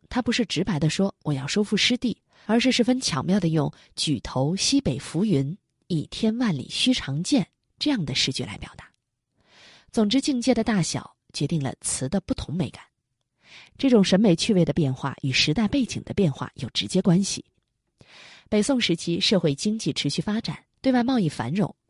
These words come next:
社会相对稳定，科举制度的大规模推行，使得地主阶级在社会中的地位相对稳固。于是，地主知识分子们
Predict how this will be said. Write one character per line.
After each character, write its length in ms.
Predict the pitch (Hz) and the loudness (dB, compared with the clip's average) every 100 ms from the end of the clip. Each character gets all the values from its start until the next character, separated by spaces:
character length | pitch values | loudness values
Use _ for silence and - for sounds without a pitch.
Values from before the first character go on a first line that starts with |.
| _ _ _ | _ _ _
社 180 | - 185 | 2 4
会 160 | 156 139 | 4 0
相 220 | - 208 | 0 0
对 140 | 214 | 0
稳 160 | 139 - _ | 0 -6 _
定， 180 | 220 180 _ _ | -6 -6 _ _
科 180 | - 180 | 0 0
举 140 | - | 0
制 180 | - 175 | 0 0
度 140 | 143 | 0
的 100 | 156 | -2
大 180 | 208 175 | -2 0
规 140 | 151 | 0
模 180 | 185 143 | 0 0
推 200 | - 233 | 0 -2
行， 320 | 226 123 131 - _ | -2 -4 -6 -10 _
使 160 | - 247 | 0 4
得 140 | 240 | 4
地 120 | 277 | 4
主 140 | 247 170 | 4 4
阶 180 | 208 208 | 6 4
级 220 | 185 - | 2 0
在 160 | 185 147 | 0 2
社 240 | - 220 | 4 2
会 120 | 185 160 | 2 2
中 200 | 175 165 | 2 2
的 100 | 156 | 2
地 160 | 156 | 0
位 140 | 117 - | 0 -8
相 280 | - 226 220 | -4 -2 2
对 160 | 226 | 2
稳 160 | 123 123 - | 2 -2 -2
固。 180 | 202 - _ _ _ _ _ _ _ _ | -2 -2 _ _ _ _ _ _ _ _
于 120 | 190 | 2
是， 240 | 180 185 - - - - | 4 0 -2 -14 -20 -2
地 100 | 208 | 0
主 140 | - | 0
知 140 | - 240 | 0 0
识 100 | 254 | 2
分 180 | 175 | 0
子 160 | 131 - | -2 -8
们 100 | - | -12